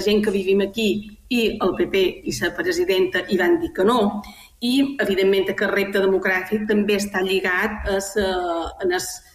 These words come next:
a sa manca d'habitatge que tenim aquí i que realment les polítiques que fa el govern no aconsegueixen canviar-ho,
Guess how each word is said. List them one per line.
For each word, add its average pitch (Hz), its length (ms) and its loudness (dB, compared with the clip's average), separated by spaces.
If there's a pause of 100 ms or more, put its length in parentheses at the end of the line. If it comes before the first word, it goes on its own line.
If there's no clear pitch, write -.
(200)
a 220 80 -6
sa 208 160 0
manca 208 360 2
d'habitatge 196 800 0 (460)
que 214 80 0
tenim 214 460 2 (100)
aquí 240 560 -4 (280)
i 240 200 -2
que 220 180 2 (580)
realment 220 840 2
les 220 240 -4 (100)
polítiques 220 560 0
que 208 80 -2
fa 190 300 -2 (100)
el 196 80 2
govern 208 480 2 (400)
no 226 140 4
aconsegueixen 208 760 0
canviar-ho, 196 460 0